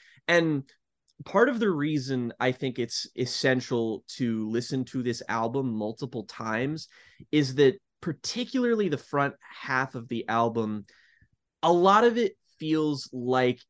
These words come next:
it lacks a certain context on first listen. And that leads to some of these moments coming across as maybe a little bit more one or two dimensional than they actually are. So once you're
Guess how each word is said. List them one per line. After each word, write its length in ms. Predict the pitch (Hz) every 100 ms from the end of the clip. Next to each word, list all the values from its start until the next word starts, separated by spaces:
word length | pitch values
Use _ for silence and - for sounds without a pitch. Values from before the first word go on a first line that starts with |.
| -
it 200 | 131 -
lacks 640 | 117 120 127 127 131 -
a 100 | -
certain 580 | 127 - 131 120 110 110 104
context 880 | - - 120 113 110 - - - -
on 200 | 107 104
first 400 | - 107 101 -
listen. 480 | 95 101 - - - - - -
And 180 | 151 160
that 200 | 214 -
leads 460 | 135 135 151 151 -
to 120 | 156
some 300 | - 147 143
of 140 | 139
these 260 | 151 139 113
moments 680 | 113 123 135 127 117 - - _ _ _ -
coming 340 | 175 196 220
across 480 | 190 - 156 147 151
as 120 | 131
maybe 360 | 120 127 131 131
a 80 | 120
little 240 | 117 127
bit 200 | 117 120
more 240 | 123 120
one 400 | 117 110 117 131 131
or 200 | 117 113
two 240 | - 127
dimensional 800 | 123 110 110 113 - 135 131 135
than 200 | 120 117
they 220 | 113 107 -
actually 680 | 123 - - 139 117 117 -
are. 440 | - 104 117 151 - _ - -
So 220 | - 190
once 380 | 175 165 226 -
you're 160 | 233